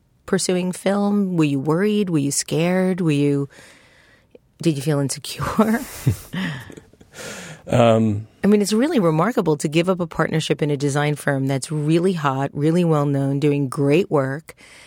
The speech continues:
Speaker 1: and go off and decide to do something that you have to sort of make a whole new name for
Speaker 2: Right.
Speaker 1: yourself doing.
Speaker 2: I was worried, yes.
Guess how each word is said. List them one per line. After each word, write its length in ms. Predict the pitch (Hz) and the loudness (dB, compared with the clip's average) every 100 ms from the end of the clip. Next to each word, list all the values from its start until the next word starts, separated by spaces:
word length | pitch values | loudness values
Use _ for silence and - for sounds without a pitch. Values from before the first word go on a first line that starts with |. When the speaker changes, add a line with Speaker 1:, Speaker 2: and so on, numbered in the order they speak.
| - | -10
Speaker 1:
and 140 | - 151 | -2 2
go 160 | 170 | 4
off 240 | 156 156 - | 2 -2 -4
and 120 | 151 | -2
decide 320 | 151 139 139 | -2 0 -2
to 60 | 135 | -2
do 220 | 139 180 | -2 0
something 720 | 196 147 139 - 139 139 139 | 0 0 -2 -2 -2 0 -2
that 480 | 135 139 139 139 - | -2 0 0 -2 -2
you 80 | 147 | -4
have 140 | 135 | -4
to 100 | - | -4
sort 160 | 151 147 | -2 -2
of 80 | 143 | 0
make 260 | 143 139 | -2 0
a 40 | 131 | -4
whole 340 | - 143 143 | -2 0 0
new 320 | 143 143 147 | 0 2 2
name 300 | 143 143 185 | 2 0 0
for 100 | 240 | -2
Speaker 2:
Right. 80 | 180 - | -2 0
Speaker 1:
yourself 420 | - 117 143 - | 0 0 -2 -4
doing. 480 | - 196 254 - 170 - _ _ _ | -2 -2 -2 -6 -10 -16 _ _ _
Speaker 2:
I 100 | 143 143 | 4 6
was 520 | 147 143 - - - _ _ _ _ _ _ _ | 4 2 -2 -8 -12 _ _ _ _ _ _ _
worried, 800 | 131 123 123 120 120 117 110 98 - - | 0 4 6 6 4 2 0 -4 -12 -8
yes. 640 | 113 98 - - - - | -4 -4 -2 -4 -4 -6